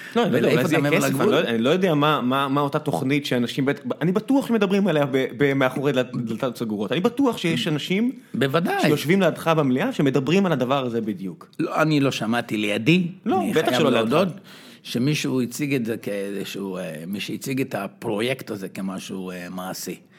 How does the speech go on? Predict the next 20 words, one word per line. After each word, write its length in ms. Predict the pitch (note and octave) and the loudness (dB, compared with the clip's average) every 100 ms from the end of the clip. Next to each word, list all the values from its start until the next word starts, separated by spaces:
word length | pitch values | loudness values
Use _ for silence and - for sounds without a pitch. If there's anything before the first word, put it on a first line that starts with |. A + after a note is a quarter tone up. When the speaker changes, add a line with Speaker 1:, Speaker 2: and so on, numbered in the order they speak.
| - _ _ | -20 _ _
Speaker 2:
אני, 600 | G2+ G2 G2 G2 F2+ F#2 - _ | -8 -6 -6 -8 -10 -12 -14 _
אני 120 | G2+ G2+ | -8 -2
Speaker 1:
הרי 80 | |
Speaker 2:
אומר 180 | E3 D#3+ | 2 2
Speaker 1:
גם 100 | G3+ | 2
התוכנית 300 | A#3+ E3 G3 | 0 -2 -2
של 80 | F3 | 0
נפתלי 380 | C3+ - D3+ G#2+ | -2 -2 -2 0
בנט, 360 | A2 C3+ D3 - - _ - | 0 -2 -6 -12 -20 _ -10
של 280 | - A2 | -4 -2
לחזק 520 | G#2 - G#2 G2+ C3+ C#3 | -4 -6 -6 -4 -2 -2
נקודות 460 | - - B2 C3 | -2 -2 0 2
מסוימות 680 | C#3+ - A#2 G#2+ A#2 B2+ A2+ | 0 -2 0 2 2 0 -2
לעומת 360 | G#2 A2 A#2 | 0 0 -2
אחרות, 540 | A#2 G#2+ G2 D3+ G3+ - _ _ _ _ - | -4 -6 -2 -2 -2 -10 _ _ _ _ -6
זה 160 | A#2+ | -4
בדיוק 320 | F3+ D#4 D#4+ D4 | 0 2 2 4
העניין 340 | C#4 D4 D4+ | 4 4 2
הזה 200 | C4 C4 | 2 0
של, 420 | - A3+ A#3+ A#3 | 0 0 0 -4